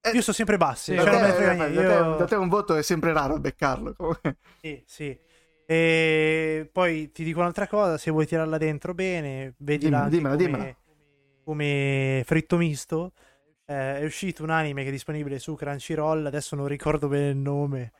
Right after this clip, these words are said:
Speaker 2: dopo farei parlare Vicky per il
Speaker 1: Mhm.
Speaker 2: nome,
Speaker 1: No.
Speaker 2: che è veramente assurdo. Cioè, io sono rimasto
Speaker 3: È stupido.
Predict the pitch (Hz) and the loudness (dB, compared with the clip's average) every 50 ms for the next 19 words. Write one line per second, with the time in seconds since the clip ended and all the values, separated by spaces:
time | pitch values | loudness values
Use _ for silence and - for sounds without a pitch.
0 | _ _ _ _ - 151 147 - 139 - 151 135 139 - - 139 135 143 139 135 | _ _ _ _ -2 -2 -2 -2 -2 0 0 0 2 2 0 0 2 2 2 2
1 | 135 131 131 131 131 127 127 143 143 - - - 139 135 - _ _ _ _ _ | 2 2 2 0 0 0 2 0 0 0 -4 -8 -8 -8 -10 _ _ _ _ _
2 | _ _ 160 175 _ _ _ _ 151 156 - - - 160 160 180 185 190 190 196 | _ _ _ _ _ _ _ _ -6 -2 0 0 2 2 4 4 4 4 2 2
3 | 214 202 - _ _ _ 156 151 151 147 147 147 - _ _ _ _ _ _ _ | 0 -2 -6 _ _ _ -6 -4 -4 -6 -8 -12 -16 _ _ _ _ _ _ _
4 | _ _ _ _ - - 165 156 151 160 151 151 151 151 156 160 170 160 - 156 | _ _ _ _ -2 0 0 2 2 2 2 2 2 2 0 -2 -2 -2 -4 -6
5 | 143 - - - - 135 123 120 117 110 120 _ _ - 131 131 139 156 151 - | -6 -6 -8 -14 -14 -14 -14 -14 -16 -18 _ _ _ -10 -8 -6 -4 -6 -6 -6
6 | - 147 135 131 131 135 143 143 127 - - - - 143 139 135 _ - 143 - | -6 -8 -6 -6 -4 -2 -4 -4 -4 -6 -12 -12 -10 -10 -10 -12 _ -14 -14 -8
7 | - 127 110 - 101 95 95 104 117 | -8 -10 -8 -8 -10 -10 -10 -12 -14